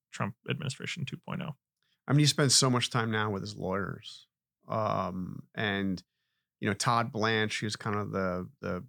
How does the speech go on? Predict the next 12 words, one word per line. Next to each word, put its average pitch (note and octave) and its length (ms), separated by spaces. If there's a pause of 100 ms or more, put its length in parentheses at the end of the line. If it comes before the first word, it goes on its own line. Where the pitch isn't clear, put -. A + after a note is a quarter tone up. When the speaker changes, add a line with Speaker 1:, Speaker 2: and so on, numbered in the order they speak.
Speaker 2:
the, F#2+ 100
the F#2+ 160
lead G#2 320
lawyer, G2+ 500
is G2 100
somebody G2 440
who G2 360 (340)
had G#2 140
no A2 220
prior, F#2 600 (800)
you F#2+ 140
know, E2 300